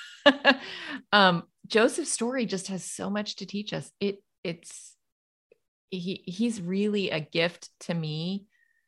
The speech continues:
through God's word and, and how he navigated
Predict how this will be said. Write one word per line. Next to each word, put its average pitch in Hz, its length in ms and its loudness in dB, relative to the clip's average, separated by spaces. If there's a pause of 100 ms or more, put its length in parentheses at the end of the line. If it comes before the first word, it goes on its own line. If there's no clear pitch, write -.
(300)
through 170 320 -2
God's 160 360 -2
word 143 540 -4 (100)
and, 165 280 -6
and 160 140 -4
how 190 360 0
he 190 240 -4
navigated 156 1000 -4